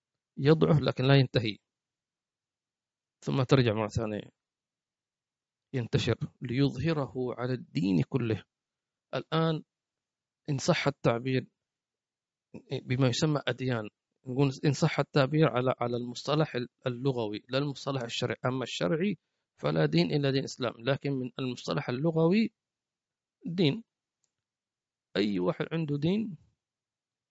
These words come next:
كل، في، في ال-، اليوم كم، كم، كم عدد الأديان الموجود؟ كثير. بلاد الهند هذه نفسها، يعني، تحتاج إلى، يعني، كتب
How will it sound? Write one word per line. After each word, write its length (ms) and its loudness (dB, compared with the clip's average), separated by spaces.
كل، 180 -2
في، 180 2
في 200 0
ال-، 320 2
اليوم 300 6
كم، 300 0
كم، 220 2
كم 260 4
عدد 340 2
الأديان 600 -2
الموجود؟ 480 -10
كثير. 320 0
بلاد 300 4
الهند 260 6
هذه 360 4
نفسها، 480 4
يعني، 480 -2
تحتاج 580 -4
إلى، 220 2
يعني، 600 -4
كتب 260 2